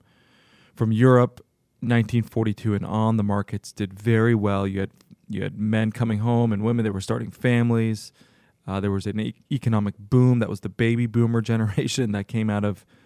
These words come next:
that early, that mid nineteen forties. So the market ended up the last six months of the year. If we, if we look at nineteen sixty-two, market was down twenty-two percent first six months of the year, just like it is now.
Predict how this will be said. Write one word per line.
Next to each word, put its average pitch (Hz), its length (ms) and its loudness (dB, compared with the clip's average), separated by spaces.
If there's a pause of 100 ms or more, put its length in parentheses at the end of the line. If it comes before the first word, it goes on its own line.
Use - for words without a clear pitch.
(360)
that 107 160 -2
early, 107 300 2
that 104 160 -2
mid 107 220 -2
nineteen 101 380 -4
forties. 101 680 -8 (880)
So - 180 6
the 131 140 8
market 202 560 4
ended 143 440 0 (600)
up 123 320 2 (100)
the 131 80 0
last 117 280 2
six - 200 -6
months 110 140 0
of - 20 -16
the 117 80 0
year. 110 60 2
If - 120 -4
we, 127 140 -2
if 131 140 -4
we 139 60 4
look 202 120 2
at - 100 0
nineteen 120 680 0
sixty-two, 120 1120 -2 (600)
market 139 280 6
was 135 120 2
down 120 220 2
twenty-two 139 680 0
percent 120 500 -2
first 110 300 -2
six - 200 -6
months 110 200 -2
of 98 60 -8
the 110 80 0
year, 117 100 2
just 104 260 -6
like 104 160 -4
it 101 80 -4
is 95 160 -4
now. 98 340 -4